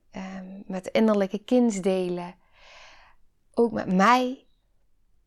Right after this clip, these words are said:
Hoeveel ik ook weer ervaar en hoeveel er ook weer de heelheid in mij weer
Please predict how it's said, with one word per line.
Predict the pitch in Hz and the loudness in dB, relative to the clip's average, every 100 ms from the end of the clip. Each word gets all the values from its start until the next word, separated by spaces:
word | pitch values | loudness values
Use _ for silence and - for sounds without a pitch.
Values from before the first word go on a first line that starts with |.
| _ _ _ - | _ _ _ -14
Hoeveel | - 190 202 - | -6 0 0 2
ik | - 262 - | 2 2 0
ook | 226 220 | -6 -4
weer | 202 196 196 - | -6 -6 -8 -6
ervaar | 202 190 175 196 196 190 - | -6 -2 0 2 0 -4 -6
en | 190 180 | -8 -6
hoeveel | 190 196 190 | -6 -4 -4
er | 185 | -4
ook | 196 190 | -6 -6
weer | 185 180 185 | -6 -8 -8
de | 180 | -8
heelheid | 175 226 214 196 196 | 0 0 0 -2 -4
in | - 170 165 175 | -8 -10 -6 0
mij | 196 269 285 | 4 4 4
weer | 233 240 247 | 4 2 0